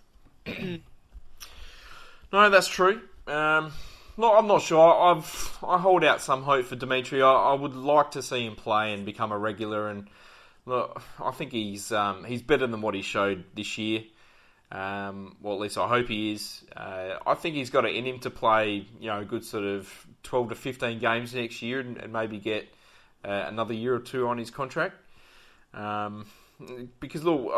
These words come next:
Speaker 2: I, I think we need class players around the bowl, and I think, um, on occasion he can show that.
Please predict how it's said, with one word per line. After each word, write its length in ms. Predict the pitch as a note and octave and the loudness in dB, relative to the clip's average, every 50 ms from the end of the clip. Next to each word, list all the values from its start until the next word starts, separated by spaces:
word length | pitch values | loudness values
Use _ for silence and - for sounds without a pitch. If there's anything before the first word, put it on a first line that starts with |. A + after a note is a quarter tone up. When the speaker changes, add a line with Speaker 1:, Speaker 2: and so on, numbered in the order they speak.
| D3 - - - - | 2 0 -2 -8 -4
Speaker 2:
I, 100 | - D3+ | -2 -2
I 20 | |
think 220 | D#3+ - A3+ G#3+ E3 | -2 -2 -2 -2 -2
we 100 | D3 C#3+ | -2 0
need 360 | C#3+ C#3+ C3+ C3 A#2 G2+ - | 0 0 0 -2 -6 -12 -12
class 340 | - - D3 B2+ B2+ B2 - | -4 0 2 4 4 2 2
players 320 | - - B2+ A#2+ A#2 A2 A2+ | 0 2 2 2 2 2 -2
around 200 | A#2 A2+ A2 G#2+ | -4 -4 -4 -4
the 80 | G#2+ | -4
bowl, 300 | G2 G#2 A2 A2 A2 A2 | -2 0 2 2 2 2
and 80 | G#2+ G#2 | 0 0
I 100 | G2+ G#2 | -2 -2
think, 360 | - - C#3 B2 G2+ - - - | -4 -4 -8 -10 -10 -10 -6 -4
um, 340 | G#2+ G#2 G2+ G2+ G2+ G2+ - | -2 -2 -2 -2 -6 -8 -8
on 120 | - A2+ G#2+ | -8 -8 -8
occasion 440 | G2+ - - G#2+ G#2+ G#2 G2 G2+ | -8 -6 -4 -4 -4 -6 -8 -10
he 120 | G2+ G2 G2 | -12 -12 -12
can 300 | - - B2+ A#2+ A2+ A2+ | -10 -8 -6 -6 -6 -6
show 260 | - - A#2+ A2+ A2+ | -4 -2 0 0 0
that. 220 | A2 A#2 D3+ F3+ | 0 -2 -2 -4